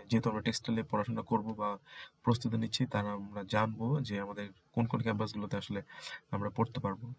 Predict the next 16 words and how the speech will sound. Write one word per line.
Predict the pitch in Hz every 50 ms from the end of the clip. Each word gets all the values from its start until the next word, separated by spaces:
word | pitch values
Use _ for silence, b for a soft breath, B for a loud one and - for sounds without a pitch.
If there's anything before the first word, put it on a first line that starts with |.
| - -
চিটাগাং | - 104 113 113 113 107
টেক্সটাইল | 120 113 - - 113 110
ইঞ্জিনিয়ারিং | 110 - - 110
কলেজ, | 110 110 - -
পাবনা | 110 104 107 110
টেক্সটাইল | 101 107 107 - - 110 107
ইঞ্জিনিয়ারিং | 107 104 110 107 107 107 101 - 104 104 107 98 - - - - 101 107 107 104 104 113 110 104 - 104 - - - 110 104 104 104 101
কলেজ, | - 101 101 104 92 - - B B B B B B _ -
বরিশাল | 101 107 107 110 - 117 113
টেক্সটাইল | - 117 - - - 110
ইঞ্জিনিয়ারিং | 107 107 107 107 104
কলেজ, | - 107 104 104 101
ঝিনাইদহ | - - - 107 110 107 110 107
টেক্সটাইল | - 117 - - - 110 104
ইঞ্জিনিয়ারিং | 104 104 101 101
কলেজ, | 95 - 101 101 98 95 -